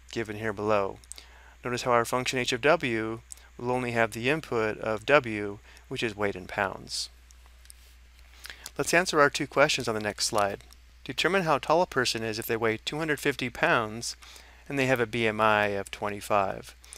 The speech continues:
And we're asked to round to one decimal place. So we're told the weight, W, is equal to two hundred fifty pounds, and therefore in order to find their height, if they have a B M I of twenty-five, we need to find the function value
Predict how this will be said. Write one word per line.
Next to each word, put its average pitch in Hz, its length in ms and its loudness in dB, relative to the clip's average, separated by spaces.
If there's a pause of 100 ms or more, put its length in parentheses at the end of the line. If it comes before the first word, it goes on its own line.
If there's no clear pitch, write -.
(220)
And 127 100 -10
we're 117 60 0
asked 113 200 2
to 120 60 -6
round 123 480 4
to 110 240 -8
one 107 220 -6
decimal 107 300 -4
place. - 500 -8 (560)
So 123 340 -2
we're 120 140 -2
told 151 460 0
the 120 100 -2
weight, 135 380 4 (320)
W, 117 480 0
is 113 120 -6
equal 120 240 -6
to 117 520 -6
two - 120 -8
hundred 131 260 -4
fifty 123 300 -4
pounds, 127 840 -2 (380)
and 123 140 -6
therefore 123 320 0
in 123 60 0
order 127 160 2
to - 60 -12
find 123 420 2
their 113 140 -2
height, 143 500 2 (340)
if - 80 -12
they 127 80 -2
have 117 120 -2
a 117 40 -2
B 120 180 -2
M 117 140 0
I 113 80 6
of 113 140 0
twenty-five, 127 840 2 (480)
we 139 100 -2
need 131 80 0
to 123 60 -2
find 123 280 2
the 117 40 -2
function 117 400 -4
value 127 540 0